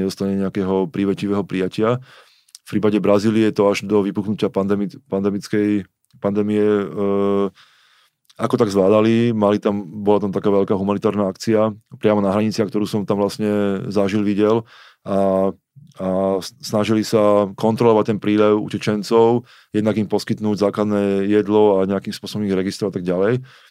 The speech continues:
Ale počas, keď vypukla pandémia, hranice sa oficiálne zavreli, tak, e, tam stále tí ľudia nejakým spôsobom prechádzali, neboli to schopní celkom zachytiť. A tu možno máš potom problém, že máš, že máš ďalšie tisíce ľudí,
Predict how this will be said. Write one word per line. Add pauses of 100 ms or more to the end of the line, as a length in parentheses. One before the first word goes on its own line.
(340)
Ale (220)
počas, (320)
keď (120)
vypukla
pandémia, (100)
hranice
sa (260)
oficiálne
zavreli, (480)
tak,
e, (640)
tam
stále
tí
ľudia
nejakým
spôsobom (200)
prechádzali,
neboli
to
schopní (220)
celkom
zachytiť. (320)
A
tu
možno
máš
potom
problém,
že
máš,
že
máš
ďalšie
tisíce
ľudí,